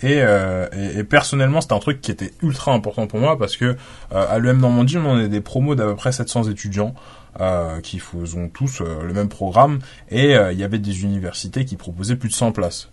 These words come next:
Concrètement, euh, c'était, euh, toute la promo quasiment qui allait là-bas,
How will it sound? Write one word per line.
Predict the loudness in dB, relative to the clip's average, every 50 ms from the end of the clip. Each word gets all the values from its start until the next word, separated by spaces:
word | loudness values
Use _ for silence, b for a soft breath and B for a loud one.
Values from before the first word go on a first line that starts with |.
| -18 -10
Concrètement, | -8 -8 -6 -6 -4 -4 -4 -4 -4 -6 -2 2 4 4 6 6 6
euh, | 4 4 2 2 0 0 -2 -2
c'était, | -4 -6 -8 -8 -10 -8 -2 0
euh, | 2 4 4 4 2 0 -2 -4 -6 -6 -4
toute | 0 0 0 0 0
la | -2 -2 -2
promo | -2 -4 -4 -2 0 2 0 0
quasiment | 0 -4 -4 -2 -2 -2 -2 -2
qui | -4 -6 -8
allait | -6 -6 -6 -6
là-bas, | -6 -6 0 4 4 4 4